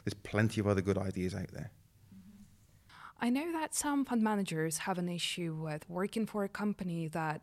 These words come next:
Speaker 2: n-, is not just investment-led, but also does other things on the side. And investment business is part of what it does, but it's not at the core, uh, of what it does. So for you as a fund selector, could that be a problem?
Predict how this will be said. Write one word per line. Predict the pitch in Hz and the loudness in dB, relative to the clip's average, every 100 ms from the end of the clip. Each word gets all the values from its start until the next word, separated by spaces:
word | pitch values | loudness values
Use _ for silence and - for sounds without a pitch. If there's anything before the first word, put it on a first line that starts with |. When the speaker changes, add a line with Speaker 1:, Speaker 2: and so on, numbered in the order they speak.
| - | 2
Speaker 2:
n-, | 208 202 214 | 4 6 4
is | 240 202 | 2 4
not | 226 240 - | 4 2 0
just | 233 233 - | 2 2 2
investment-led, | 214 208 202 - 202 170 165 147 156 | 2 2 2 2 0 2 2 2 2
but | 156 - | 0 2
also | 220 - 180 | 2 2 0
does | 170 160 - | 0 0 0
other | 196 175 | 2 2
things | 156 156 139 143 - | 0 -2 -2 -2 -2
on | 185 170 | 0 0
the | 165 | 0
side. | - 151 156 | 2 2 2
And | 170 160 | 0 0
investment | 208 233 - 233 | 4 4 6 4
business | 214 196 180 | 4 2 0
is | 170 | -2
part | - 302 302 294 | 6 10 10 8
of | 175 160 - | -2 -4 0
what | 175 - 160 | 0 0 -2
it | 156 | 4
does, | 214 160 156 - - - - | 6 8 6 2 -8 -16 2
but | 190 | 4
it's | 170 - | 6 6
not | 214 - | 4 2
at | 156 | -6
the | 175 | -4
core, | - 165 131 _ _ - - - | -2 -2 -4 _ _ -16 -10 -8
uh, | - - - - | -8 -10 -8 -6
of | - - | -4 2
what | 185 - | 2 2
it | 165 | 0
does. | - - - - - - | 0 2 0 -4 -12 0
So | - 233 - | 8 8 8
for | 262 | 6
you | 240 247 277 254 - | 8 10 8 8 6
as | 226 220 | 4 4
a | |
fund | 240 240 | 4 6
selector, | 233 196 165 - - 190 165 151 - | 6 6 6 4 -2 -2 0 0 -2
could | 175 170 | -6 2
that | 156 190 - | 2 2 2
be | 233 | 2
a | 247 | 2
problem? | - 262 240 285 320 | 2 2 4 4 2